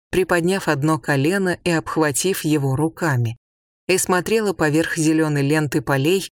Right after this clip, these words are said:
на сверкающие воды Нила, вблизи бледно-голубые, а дальше расцвеченные самыми разными оттенками,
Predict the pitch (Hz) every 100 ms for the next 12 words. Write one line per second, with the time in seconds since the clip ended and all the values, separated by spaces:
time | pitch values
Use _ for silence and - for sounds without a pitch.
0 | _ _ 180 180 - 156 - 185 202 185
1 | - 170 156 131 156 151 151 147 165 151
2 | 127 120 - _ - 165 180 185 185 196
3 | 151 156 147 147 139 135 127 185 202 175
4 | _ _ 165 165 180 214 - 175 160 139
5 | - 160 165 165 151 147 143 127 - 196
6 | 202 185 170 151 170 147 151 147 147 -
7 | 156 143 120 135 127